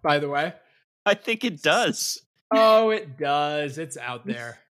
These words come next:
Speaker 2: They did a thing. I, I think I saw they, they were doing some thing, like, I think Fox did,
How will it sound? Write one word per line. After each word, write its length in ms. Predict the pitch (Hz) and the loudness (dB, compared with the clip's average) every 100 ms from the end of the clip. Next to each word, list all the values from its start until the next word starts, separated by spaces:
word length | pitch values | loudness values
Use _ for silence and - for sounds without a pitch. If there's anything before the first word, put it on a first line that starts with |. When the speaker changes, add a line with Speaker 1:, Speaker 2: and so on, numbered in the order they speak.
| _ _ _ - | _ _ _ -2
Speaker 2:
They 140 | 147 | 0
did 180 | 156 190 | 2 2
a 100 | 208 | 2
thing. 460 | 143 185 208 240 147 | 0 -2 0 0 0
I, 140 | 131 135 | 0 0
I 80 | 135 | -2
think 180 | 196 | -4
I 80 | 208 | -6
saw 340 | 180 175 160 139 | -4 -2 -2 -2
they, 220 | 139 110 | -2 -2
they 120 | 147 | -4
were 120 | 147 | -6
doing 240 | 131 170 165 | -8 -8 -8
some 220 | 160 147 | -8 -8
thing, 360 | - 170 147 | -10 -8 -8
like, 240 | 120 123 - | -6 -8 -10
I 500 | _ _ _ _ _ | _ _ _ _ _
think 160 | 254 165 | -14 -10
Fox 480 | - 120 127 - - | -4 -2 -2 -6 -6
did, 500 | 107 101 98 87 | -4 -2 -4 -6